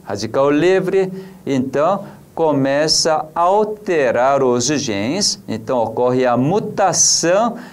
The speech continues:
e aí aparece tumor. Desde que você recebeu o estresse, porque foi enganado pelo inimigo. Lembra disto? Então,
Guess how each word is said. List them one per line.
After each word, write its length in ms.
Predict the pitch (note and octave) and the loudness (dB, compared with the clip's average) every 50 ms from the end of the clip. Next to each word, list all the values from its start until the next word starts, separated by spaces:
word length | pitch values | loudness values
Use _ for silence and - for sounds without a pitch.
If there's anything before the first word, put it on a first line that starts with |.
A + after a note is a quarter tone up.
| - - - - | -20 -16 -8 -4
e 180 | D#3+ F#3 F#3 | 0 2 4
aí 280 | D#3+ C#3 B2+ B2+ C#3+ D#3 | 4 4 4 4 4 2
aparece 720 | D#3+ D3+ D#3 - C#3+ A#2+ A2 A2 A2+ A2+ A2+ - - A#2+ | 2 0 0 0 0 0 0 2 0 0 0 0 -2 -4
tumor. 800 | - - - - A3 B3 A3+ G#3+ G3+ D3+ B2 G#2+ G2 - - - - - - - - - - - - _ _ _ _ _ _ _ _ _ - | -6 -6 -6 -4 -2 0 2 2 2 2 2 2 0 -2 -6 -12 -18 -20 -20 -20 -20 -20 -20 -20 -20 _ _ _ _ _ _ _ _ _ -18
Desde 760 | A#2 G#2+ G#2+ B2+ F3 G3+ A3+ B3+ C#4 D4 - - - B3 - | -16 -8 -2 0 2 4 4 4 2 2 0 0 0 -2 -2
que 340 | - - - - A3+ A3 G#3 | -4 -8 -8 -4 -2 0 0
você 840 | D3+ C#3+ D#3+ D#3+ D3+ C#3 - - - - F3+ G3 G#3 G#3+ A3 G3+ - - - - - - - - | 0 0 0 0 0 0 0 0 0 0 2 2 2 2 2 0 -2 -6 -12 -16 -20 -18 -10 -6
recebeu 960 | A#3 A3+ A3 - - - B3 A#3 G#3 E3 C#3 B2+ B2 C#3 F3 G3+ A3 A3+ A3+ | -4 -4 -2 -2 0 2 4 4 4 2 2 0 0 2 4 4 6 6 6
o 60 | A3 | 4
estresse, 720 | A3 G3 - - - - F3 E3+ D3+ B2 A2+ - - - - - - - - - - - - - - - _ | 4 2 2 -2 -2 -2 0 0 2 2 2 0 -2 -2 -4 -8 -16 -20 -20 -20 -20 -20 -20 -20 -20 -16 _
porque 260 | - A2+ A2+ A2+ A#2+ G#2+ | -8 -6 -4 -4 -4 -2
foi 220 | - C3 C3+ C#3+ | 0 0 0 2
enganado 560 | D3 D3 D#3+ D3+ C#3+ C3 B2+ C3 C3 C#3+ C#3 | 2 2 2 2 2 2 2 2 2 0 0
pelo 260 | C#3+ B2+ B2 B2 C3 | 0 0 0 2 2
inimigo. 600 | D3+ E3+ F#3 G#3 G3+ F#3+ F3+ D#3 - - - - - - - - - - - - - _ _ _ _ _ _ _ _ - | 2 0 0 0 0 0 0 -2 -2 -4 -6 -10 -12 -16 -20 -20 -20 -20 -20 -20 -20 _ _ _ _ _ _ _ _ -12
Lembra 380 | G2 G#2+ A2 G#2+ A2 A2+ B2+ B2+ | -6 -4 -2 -2 0 0 0 2
disto? 460 | B2 D#3 G3+ A#3+ A#3+ - - - - - - - - - - - - - - - | 2 2 2 2 0 -2 -4 -10 -14 -18 -20 -20 -20 -20 -20 -20 -20 -14 -4 0
Então, 720 | F#3+ G3+ F#3+ F#3+ F#3+ - D3+ D#3+ F#3+ A#3 A#3+ A#3 - - | 0 2 2 0 0 2 2 4 4 2 0 -2 -6 -10